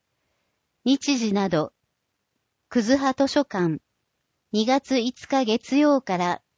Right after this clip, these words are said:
十八日日曜。中央図書館。一日木曜から二十六日月曜。郡ヶ丘図書館。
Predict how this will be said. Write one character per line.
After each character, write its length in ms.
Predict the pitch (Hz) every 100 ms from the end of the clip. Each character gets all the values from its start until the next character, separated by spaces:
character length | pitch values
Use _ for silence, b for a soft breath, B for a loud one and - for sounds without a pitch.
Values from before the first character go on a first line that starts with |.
| -
十 240 | 214 254
八 340 | 254 262 - 254
日 320 | 262 - 247
日 380 | 196 - 254 262
曜。 320 | 240 208 - _ _ _ _ _
中 340 | - 247 262 285
央 200 | 285 277
図 160 | 277
書 160 | - 294
館。 320 | 196 180 156 - _ _ _ _ _ -
一 240 | 262 277 -
日 300 | 269 - 262
木 300 | 233 - 269
曜 260 | 285 285 254
か 160 | 185
ら 240 | 165 156 _ 208
二 160 | 269
十 260 | 262 254 202
六 300 | 160 - 220
日 520 | 220 226 - 214 185 -
月 320 | 180 185 -
曜。 400 | 247 254 214 185 _ _ _ _ _ _ _ _ _ _
郡 400 | - 269 285 277
ヶ 200 | 269 269
丘 200 | 262 269
図 140 | 262 262
書 160 | 277
館。 380 | - 180 165